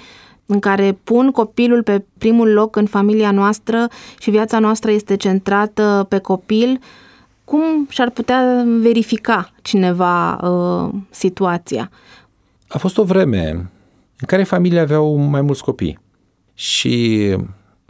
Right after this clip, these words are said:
Speaker 2: copiii nu mai erau, uh, idolii familiilor lor. Pe măsură ce am devenit mai, uh, independenți și posibilitățile noastre materiale au crescut,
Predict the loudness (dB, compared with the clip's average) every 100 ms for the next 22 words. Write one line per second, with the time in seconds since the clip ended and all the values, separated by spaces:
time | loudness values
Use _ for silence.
0 | -12 -6 0 2 2 2 2 0 0 0
1 | 0 0 -2 -6 -14 _ _ _ -2 0
2 | 2 0 0 -2 -2 -2 -2 -2 -4 -4
3 | -6 -8 _ _ _ _ _ -4 -2 0
4 | 0 0 0 0 0 2 0 0 -2 -4
5 | -8 -18 _ _ -6 -2 -2 0 0 -2
6 | -2 -2 0 0 0 0 -2 -6 -16 _
7 | -4 -2 -2 -2 -2 -2 -2 -2 -4 -4
8 | -2 -2 -4 -6 -6 -4 -4 -2 -2 -2
9 | -2 0 -4 -4 -4 -4 -2 -2 0 -2
10 | -2 -4 -6 -6 -10 -10 -14